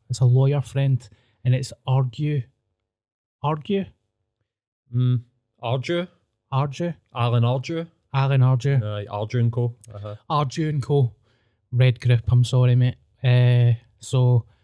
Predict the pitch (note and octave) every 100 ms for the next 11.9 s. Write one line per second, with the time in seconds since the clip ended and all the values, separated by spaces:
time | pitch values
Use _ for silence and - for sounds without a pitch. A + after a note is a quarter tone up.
0 | _ _ _ _ _ _ _ _ _ _
1 | _ _ _ - - C3+ C#3 C3 C3+ C#3
2 | - B2+ D3 B2 C#3 C3+ E3 E3+ D3 C3
3 | C#3+ E3+ C#3+ - - G2+ A2 D#3 D3 D3
4 | E3+ C#3+ C3 - - A#2+ C#3+ C3 B2+ C3
5 | C3 B2 - C3+ C3 C3+ - B2+ C3+ -
6 | B2+ C#3+ E3 D3+ - - - C#3 C#3 D3
7 | B2+ - A#2+ A#2 B2+ A#2+ A#2+ A2 A#2+ C3+
8 | C3+ C#3+ C3+ - - - E3 D3+ F3 F3
9 | E3 F#3 - G3 F3 C3 C3+ - - D3
10 | D3 D#3 D3+ C3 D3+ C#3 - D3 D3 C#3+
11 | C#3+ C#3 C3+ E3 F3+ D#3+ - C#3 C3+